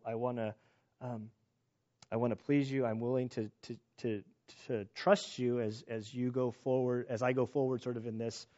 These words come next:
um, this, this situation." Um, over the years, I've, I've shared, um, it's funny 'cause now I'm, you know, I've been a pastor for, I think this is, like, my ten-year anniversary of being ordained and leaving the ministry.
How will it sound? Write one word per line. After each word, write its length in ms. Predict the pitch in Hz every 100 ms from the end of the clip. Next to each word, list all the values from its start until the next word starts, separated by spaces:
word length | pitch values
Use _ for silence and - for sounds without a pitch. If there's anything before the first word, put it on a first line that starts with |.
| _ _ -
um, 240 | 113 101
this, 240 | 120 113 - _
this 160 | 127 -
situation." 800 | 143 117 - 110 110 - 104 107 _ _ _ _ _ -
Um, 160 | 127 120 - _ _ _ _ -
over 240 | 147 147
the 120 | 143
years, 380 | 131 139 147 139
I've, 280 | 131 113 - -
I've 200 | 117 107
shared, 520 | - 135 131 127 127 - _ _ _ _ _ -
um, 200 | 64 67 98 - _ _ _ _ _ - -
it's 100 | -
funny 220 | - 120
'cause 200 | 110 117
now 240 | 117 120 120
I'm, 280 | 120 113 101 _
you 120 | - 113
know, 60 |
I've 80 | 101
been 160 | 120 113
a 40 |
pastor 400 | - 117 107 110
for, 220 | - 107
I 60 | 104
think 180 | 120 107
this 160 | 107
is, 160 | 110 110
like, 120 | 98 -
my 120 | 107
ten-year 680 | - 127 120 117 113 113 113
anniversary 560 | 117 110 110 110 120 107
of 220 | 104 -
being 180 | 127 113
ordained 460 | 104 104 110 113 101
and 120 | 101
leaving 380 | 107 110 104 104
the 80 | 113
ministry. 600 | 107 107 104 - 104 104